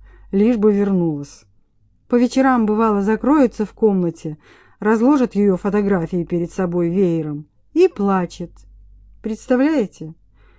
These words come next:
Когда я всё это видела... я немедленно звонила Ладе и просила: «Ну,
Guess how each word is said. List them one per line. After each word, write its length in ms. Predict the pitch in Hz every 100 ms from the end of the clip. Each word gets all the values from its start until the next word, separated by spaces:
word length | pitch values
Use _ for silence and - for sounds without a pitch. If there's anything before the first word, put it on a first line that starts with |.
| _ _ _
Когда 300 | 269 262 294
я 200 | 302 277
всё 160 | - 277
это 320 | 277 247 240
видела... 720 | 233 339 349 202 170 160 165 - _ _ 190
я 120 | 254
немедленно 760 | 254 285 294 233 175 170 175 170
звонила 500 | 175 190 196 180 185
Ладе 340 | 170 160 165
и 120 | -
просила: 600 | 226 214 220 - 185 175
«Ну, 200 | 180 196